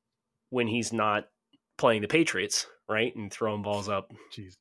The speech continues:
Speaker 1: into triple coverage down the field, right? Like, because you had said that yourself, that was an area where he was very different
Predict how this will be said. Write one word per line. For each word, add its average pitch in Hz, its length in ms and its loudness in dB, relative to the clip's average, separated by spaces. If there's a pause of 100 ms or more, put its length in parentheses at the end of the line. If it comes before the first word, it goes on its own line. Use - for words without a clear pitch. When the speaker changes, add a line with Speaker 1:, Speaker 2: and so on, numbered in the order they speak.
Speaker 1:
into 110 200 0
triple - 300 0
coverage 113 300 2
down 107 120 0
the 101 60 -2
field, 151 180 0
right? 170 300 8
Like, 139 280 6 (240)
because 156 280 6
you 240 80 6
had - 100 8
said 139 200 4
that 135 140 6
yourself, 190 400 8
that 127 140 4
was 120 120 0
an 123 80 2
area 117 260 4
where 110 240 -2
he 143 160 0
was 123 180 -2
very 110 300 0
different 147 480 4